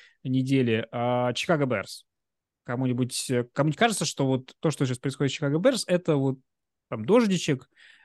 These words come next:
это Филдс еще не разбегался, и-, или, в принципе, как бы, ну да, все.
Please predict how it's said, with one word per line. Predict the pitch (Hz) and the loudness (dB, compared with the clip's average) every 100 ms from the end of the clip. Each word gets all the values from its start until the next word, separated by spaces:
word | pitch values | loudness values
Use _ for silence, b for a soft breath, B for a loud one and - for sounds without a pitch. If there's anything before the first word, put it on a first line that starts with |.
| _ | _
это | 143 139 139 131 127 127 | -2 -2 2 4 4 2
Филдс | 165 143 | 0 0
еще | 139 131 | -2 -2
не | 123 | 2
разбегался, | 135 156 233 208 160 - 156 143 135 139 b b b _ _ | 2 2 2 2 0 -2 -2 -2 -4 -8 b b b _ _
и-, | _ - - - _ | _ -20 -20 -20 _
или, | 202 202 | 2 4
в | 180 | 4
принципе, | - 165 - - 135 | 4 2 0 -4 -2
как | 131 123 | -2 -4
бы, | 127 | -4
ну | 135 | -4
да, | 139 101 92 | -2 -2 -4
все. | - 110 95 | -8 -6 -6